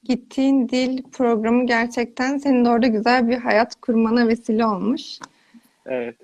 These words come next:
Speaker 1: Son olarak bu yayını izleyen, e, seni tanımak isteyen öğrencilerimize vermek istediğin tavsiyeler neler?
Speaker 2: Yani ben buraya yirmi iki yaşında geldim.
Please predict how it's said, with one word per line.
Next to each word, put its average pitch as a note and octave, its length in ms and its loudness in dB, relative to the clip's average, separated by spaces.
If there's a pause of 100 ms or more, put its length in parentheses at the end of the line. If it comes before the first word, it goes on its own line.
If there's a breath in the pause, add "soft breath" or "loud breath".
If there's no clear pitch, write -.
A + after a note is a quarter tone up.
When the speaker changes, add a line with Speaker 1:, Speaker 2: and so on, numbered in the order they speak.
(1000)
Speaker 1:
Son C#4 360 2
olarak C#4 640 2 (260)
bu C#4 60 4
yayını D4 420 2
izleyen, A3+ 680 2 (680)
e, A3 280 -2
seni - 100 -18 (1400)
tanımak A#3+ 260 0
isteyen A#3 380 -2
öğrencilerimize A#3+ 840 0
vermek A#3 360 0
istediğin B3 360 -4
tavsiyeler B3+ 680 -2
neler? A#3 440 -4 (2500)
Speaker 2:
Yani F#3+ 540 -2 (100)
ben F3 300 -8
buraya G#3 180 -6
yirmi G3 260 -12
iki G3 140 -14
yaşında G3+ 320 -12
geldim. D3 520 -16